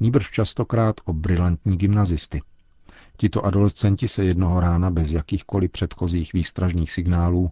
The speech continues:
a za bezmocného přihlížení rodičů zavírají do svého pokoje, aby veškerý čas strávili před displejem svého mobilu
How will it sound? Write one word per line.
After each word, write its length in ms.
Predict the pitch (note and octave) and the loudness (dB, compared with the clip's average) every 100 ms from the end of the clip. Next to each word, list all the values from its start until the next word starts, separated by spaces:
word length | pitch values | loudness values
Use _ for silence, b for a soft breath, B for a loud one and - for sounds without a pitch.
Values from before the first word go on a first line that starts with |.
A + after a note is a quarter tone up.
| - | -4
a 80 | F2+ | -4
za 160 | F2 F2 | -2 0
bezmocného 680 | E2+ E2 F2+ - F2+ F2 | 0 0 -2 -2 0 0
přihlížení 600 | E2 - E2 F2+ E2+ F#2 D#2+ | -2 -2 0 0 2 2 2
rodičů 560 | D#2+ E2 - F#2 F2+ - B B B | 0 -2 -2 0 0 -4 B B B
zavírají 520 | F#2+ F#2+ G#2 G#2 G#2 | 0 2 2 2 2
do 120 | F#2 | 0
svého 320 | - F#2+ F#2+ | -2 0 0
pokoje, 480 | E2+ E2+ - E2+ F2 - B B B - | 0 -6 -2 0 0 -4 B B B 0
aby 160 | F#2+ | 2
veškerý 440 | F#2 F2+ - G#2 G#2 | 2 2 0 0 0
čas 240 | - G#2 | 0 -2
strávili 540 | - - F#2+ F#2 F#2+ F#2 | -2 0 2 2 2 0
před 240 | - F2 | -2 -4
displejem 540 | D#2 E2+ - G2 F#2+ | -2 -4 -2 0 2
svého 320 | F2+ F2 F2 E2 | 2 0 0 2
mobilu 420 | D#2+ E2 F#2 | 0 2 0